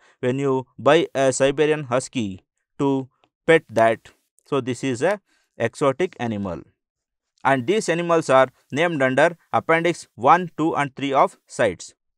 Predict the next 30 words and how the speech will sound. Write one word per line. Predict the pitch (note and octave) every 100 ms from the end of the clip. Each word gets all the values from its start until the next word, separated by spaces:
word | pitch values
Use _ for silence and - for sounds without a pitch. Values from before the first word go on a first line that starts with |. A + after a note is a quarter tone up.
| _ _
So | - D3 C#3+ - _ -
what | D3 F3
is | E3+ D3+ -
cites, | - D3+ D3+
friends? | - D3 F3 - _ _ -
It | C3
is | C#3+ C3+
Convention | - D3 F3 F3 D#3+
Against | C#3 C#3+ D3 - _ -
International | D3+ E3 D#3+ D#3 D#3 C#3
Trade | C#3 C#3
of | C#3+ D#3+ _ _ -
Endangered | B2+ C#3+ C#3+ C3+ D#3+ E3+
Species. | - B2+ A2 A2+ F2+ - - _ _ _ _ _ _ _ _ _ _
So | - B2
this | G#2+ G#2+ F#3 - - _
cites | - - E3 A#2+ - - _
was | B2 C3 -
set | C#3+ F3
up | D#3+ - _ -
by | B2
a | C3+
resolution | A#2 B2+ E3 E3 D3+ C3
in | B2+
the | F#3 - _
I | A#2+ C3
U | D#3 E3
C | D3 D3+
N | C#3+
meeting. | A#2 G#2 F2